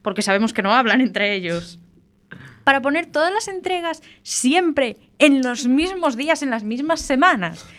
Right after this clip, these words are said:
¿Qué demonios pasa ahí? Y, eh, hablando de lo que se estuvo comentando aquí,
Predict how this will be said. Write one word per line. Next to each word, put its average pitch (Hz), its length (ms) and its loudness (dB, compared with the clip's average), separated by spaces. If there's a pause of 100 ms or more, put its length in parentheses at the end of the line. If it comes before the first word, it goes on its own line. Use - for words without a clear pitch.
(140)
¿Qué 349 140 2
demonios 370 540 -2
pasa 165 420 -4
ahí? 160 240 -8 (460)
Y, 285 120 2
eh, 262 400 2
hablando 339 380 0
de 330 520 0
lo 320 120 -2
que 311 140 -6
se 311 120 -4
estuvo 311 320 -4
comentando 294 520 0
aquí, 320 340 -6